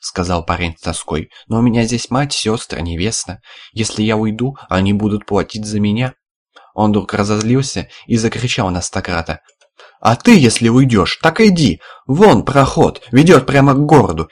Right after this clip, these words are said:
Иди, если хочешь, я за тебя не отвечаю". "Чем вы платите?" спросил Стократ, стараясь прогнать наихудшие подозрения.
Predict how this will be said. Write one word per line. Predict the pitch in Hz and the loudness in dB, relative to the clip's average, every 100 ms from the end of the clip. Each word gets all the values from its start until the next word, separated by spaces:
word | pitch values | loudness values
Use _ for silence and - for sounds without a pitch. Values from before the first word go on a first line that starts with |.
| - | 0
Иди, | 202 262 294 262 | 6 6 6 6
если | 135 - 123 | 4 0 0
хочешь, | - 110 - - - | 2 0 0 -6 -4
я | 117 135 | 0 2
за | 160 | 2
тебя | 160 165 170 | 0 2 2
не | 160 | 4
отвечаю". | 160 160 160 - 151 - - - _ _ _ _ _ _ _ _ _ _ _ _ | 0 -2 -4 -4 -4 -4 -8 -14 _ _ _ _ _ _ _ _ _ _ _ _
"Чем | - - 135 | -4 0 2
вы | 101 | 0
платите?" | 95 107 92 - - - - _ - | -2 -2 -2 -6 -14 -16 -18 _ -14
спросил | - 98 - 92 | -6 -6 -4 -6
Стократ, | - 190 82 - 135 | -6 -10 -6 -4 -4
стараясь | - 78 98 110 - | -6 -4 -4 -4 -6
прогнать | 87 85 92 107 - - - - | -6 -4 -4 -6 -8 -20 -20 -8
наихудшие | 120 117 113 120 104 - 101 | -2 0 0 -4 -4 -4 -4
подозрения. | 101 101 98 101 87 87 92 | -4 -4 -4 -4 -4 -6 -12